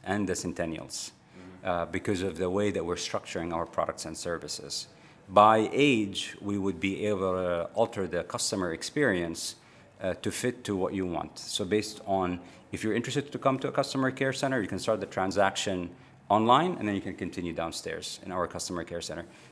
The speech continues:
Speaker 1: If you don't wanna see anybody or talk to anybody, you can chat with our, uh, chatbot, our
Speaker 2: Mm.
Speaker 1: Tibo, our A I, and they'll walk you through the whole buying journey. You don't even have to talk to anybody. So it's really, we're trying, so that's the, that's the type of company that we're, that we've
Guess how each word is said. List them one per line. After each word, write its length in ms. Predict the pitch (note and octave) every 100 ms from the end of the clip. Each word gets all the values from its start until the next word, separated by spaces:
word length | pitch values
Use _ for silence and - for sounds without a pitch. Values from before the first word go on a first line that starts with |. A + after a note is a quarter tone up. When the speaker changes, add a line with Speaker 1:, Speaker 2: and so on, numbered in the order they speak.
| -
Speaker 1:
If 60 | -
you 40 |
don't 100 | E3
wanna 140 | E3
see 180 | A#2 G#2+
anybody 360 | G2 A2 G2+ F2
or 80 | E2+
talk 240 | A#2+ A#2
to 60 | -
anybody, 380 | G#2 G2+ A2+ C3
you 180 | C3 F#2
can 160 | F#2 - -
chat 240 | G#2+ G#2+
with 100 | F#2
our, 360 | F2 F#2 F2+ F2 -
uh, 260 | F2 E2+ F2 -
chatbot, 640 | - A2 G#2+ A#2+ - - -
our 140 | F#2 F2+
Speaker 2:
Mm. 100 | G2+
Speaker 1:
Tibo, 420 | G#2 G#2 C3+ D#3+ - - - - -
our 200 | F#2+ F#2
A 160 | D#2+ G#2
I, 380 | G2+ A2+ D3+ C#3+
and 140 | F#2+ F#2+
they'll 160 | A2
walk 240 | G#2 G#2+ -
you 100 | G#2+
through 180 | A2 G2+
the 80 |
whole 120 | F#2 G#2
buying 320 | G2 F#2+ F#2+
journey. 380 | F2+ G#2 G#2+ G#2
You 80 |
don't 140 | G2+ G2
even 160 | F2+
have 100 | E2+
to 80 | -
talk 200 | - F#2
to 80 | -
anybody. 340 | D#2 D#2+ D2 - - - -
So 140 | -
it's 240 | C3+ C3+ -
really, 360 | E3 D#3+ C#3 -
we're 140 | A2+
trying, 500 | B2+ C3+ C#3+ B2+ G2
so 160 | - A#2
that's 240 | C3 C#3+
the, 380 | A2+ A2 G#2+ G2+
that's 200 | - B2
the 80 | -
type 220 | G2+ A2+
of 120 | G2+ -
company 340 | A2+ A2 G2
that 120 | F2+
we're, 160 | F2 E2+ F2
that 160 | F#2 - -
we've 340 | G2 D#2 -